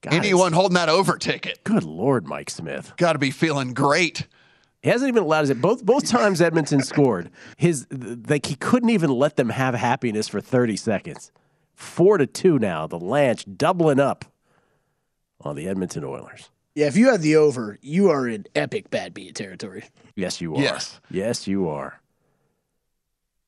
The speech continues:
Speaker 1: You're probably right, though. The golfers will have to, you know, they'll have to pledge something. "I, Austin Smotherman, pledge that I will never play in Saudi Arabia." Something like that.
Speaker 3: <laughs> Smotherman.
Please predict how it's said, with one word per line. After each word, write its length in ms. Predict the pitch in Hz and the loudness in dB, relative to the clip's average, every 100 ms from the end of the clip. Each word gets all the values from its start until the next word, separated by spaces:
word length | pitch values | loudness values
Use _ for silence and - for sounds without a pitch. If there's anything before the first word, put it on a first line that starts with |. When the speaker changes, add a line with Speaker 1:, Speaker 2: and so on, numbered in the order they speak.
| _ _ _ _ | _ _ _ _
Speaker 1:
You're 80 | 123 | -2
probably 280 | 170 185 165 | 0 2 2
right, 200 | 147 113 | 0 0
though. 100 | 95 | -4
The 80 | 90 | -4
golfers 340 | 110 120 131 | -2 -2 -2
will 80 | 110 | -4
have 200 | 110 104 | -2 -2
to, 120 | 107 95 | -2 -2
you 80 | |
know, 180 | 92 82 | -2 -6
they'll 180 | 85 87 | -8 -10
have 140 | 95 | -12
to 80 | - | -14
pledge 380 | - - 98 - | -12 -8 -8 -8
something. 260 | 87 78 76 - _ _ - | -10 -10 -12 -18 _ _ -4
"I, 560 | 117 123 123 131 131 123 _ _ _ _ _ _ - | 0 2 2 2 2 0 _ _ _ _ _ _ 0
Austin 420 | 175 160 147 143 139 | 2 4 2 2 0
Smotherman, 760 | - 143 151 135 104 98 107 - _ _ _ _ | 2 2 4 4 0 -4 -8 -10 _ _ _ _
pledge 400 | - 143 135 123 | 0 2 2 0
that 100 | 120 117 | 2 2
I 60 | |
will 140 | 110 110 | 2 2
never 340 | 120 123 123 | 2 2 0
play 260 | 113 117 104 | 0 0 0
in 120 | 101 | 0
Saudi 280 | 107 95 90 | 0 0 0
Arabia." 360 | 85 82 - | -2 -4 -8
Something 300 | - 95 78 73 | -10 -10 -8 -12
like 180 | 69 | -14
that. 800 | - - - 190 - - - 202 - | -14 -14 -4 -4 -2 -4 -4 -6 -8
Speaker 3:
<laughs> 60 | - - - _ - - - _ - - - - - - - | -16 -20 -20 _ -18 -18 -20 _ -18 -16 -20 -20 -20 -20 -20
Smotherman. 640 | - 127 110 107 104 | -16 -12 -12 -12 -18